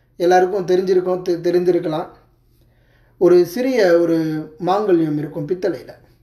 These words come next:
அந்த பித்தளையை கொண்டு போய் அப்பலாம் அடகு கடையில வச்சா நூறு ரூபா, நூத்தம்பது ரூபா கொடுப்பாங்க. அப்போ அந்த இடத்துல ஒரு வெறும் மஞ்ச கயிறை கட்டிட்டு, மஞ்ச கயிறை, ஒரு மஞ்சள் எடுத்து கட்டிட்டு, மஞ்ச கயிறுல ஒரு மஞ்சளை வந்து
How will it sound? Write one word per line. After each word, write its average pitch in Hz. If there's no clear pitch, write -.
அந்த 185
பித்தளையை 220
கொண்டு 185
போய் 196
அப்பலாம் 185
அடகு 202
கடையில 170
வச்சா 160
நூறு 175
ரூபா, 180
நூத்தம்பது 165
ரூபா 165
கொடுப்பாங்க. 143
அப்போ 214
அந்த 196
இடத்துல 247
ஒரு 202
வெறும் 208
மஞ்ச 214
கயிறை 208
கட்டிட்டு, 170
மஞ்ச 185
கயிறை, 180
ஒரு 170
மஞ்சள் 185
எடுத்து 170
கட்டிட்டு, 170
மஞ்ச 175
கயிறுல 175
ஒரு 170
மஞ்சளை 180
வந்து 165